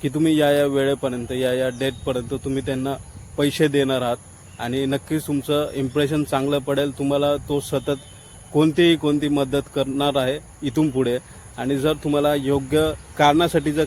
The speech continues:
खरंच मदत लागते इमर्जन्सीच्या वेळेस, तर तेव्हाही ते मित्र किंवा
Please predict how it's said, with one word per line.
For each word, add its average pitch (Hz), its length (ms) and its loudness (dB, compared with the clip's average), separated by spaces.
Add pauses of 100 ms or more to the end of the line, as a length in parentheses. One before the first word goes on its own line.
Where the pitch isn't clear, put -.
खरंच 156 220 4
मदत 147 380 2
लागते 135 580 -2
इमर्जन्सीच्या 135 640 0
वेळेस, 110 240 -6 (480)
तर 151 80 4 (120)
तेव्हाही 156 420 4
ते 147 180 0
मित्र 135 380 -2
किंवा 131 240 -2